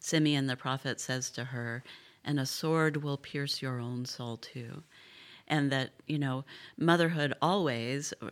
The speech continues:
parenthood is, is always, um, somebody said it's, it's a choice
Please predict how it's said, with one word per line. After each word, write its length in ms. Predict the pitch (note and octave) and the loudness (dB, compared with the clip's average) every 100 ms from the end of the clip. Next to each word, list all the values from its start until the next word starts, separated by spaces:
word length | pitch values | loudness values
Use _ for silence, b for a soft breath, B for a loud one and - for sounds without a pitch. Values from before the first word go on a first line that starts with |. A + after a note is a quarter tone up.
| - | -2
parenthood 680 | D#3+ C#3+ B2+ A#2+ A2+ E3 - B B B | 2 2 0 -2 -4 -4 -8 B B B
is, 240 | D3 C3+ - | 0 0 -2
is 200 | E3 D3+ | -2 0
always, 600 | E3 G3+ E3+ C#3+ C#3 - - | 2 4 4 0 0 -4 -2
um, 320 | C3+ B2+ C3+ - | -2 -2 -4 0
somebody 380 | D3+ D3+ C3+ | 2 4 2
said 260 | C3+ C3 B2+ | 0 0 -2
it's, 200 | B2 - | -2 -2
it's 160 | C#3 C#3+ | -2 -2
a 60 | C3+ | -2
choice 500 | - A#3 G#3 - | 2 4 4 2